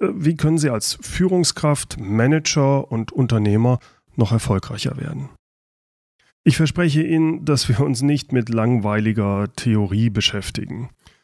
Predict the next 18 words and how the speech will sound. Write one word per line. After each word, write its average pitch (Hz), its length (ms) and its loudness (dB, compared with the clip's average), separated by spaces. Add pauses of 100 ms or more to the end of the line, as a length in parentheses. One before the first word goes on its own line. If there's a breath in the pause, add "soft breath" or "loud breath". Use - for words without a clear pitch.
(200 soft breath)
Vielmehr 127 680 4
erhalten 120 380 0
Sie 120 300 2
von 104 220 -4
mir 131 400 2
wirkungsvolle 123 720 0
Tipps - 420 0 (460 soft breath)
für 123 500 0
Ihren 113 320 2
Führungsalltag. 101 1040 -2
Äh, - 380 -4
also 110 180 -2
Tipps, - 440 0
die 120 140 0
Sie 120 120 2
auch 110 160 2
wirklich 131 320 0
direkt 110 420 0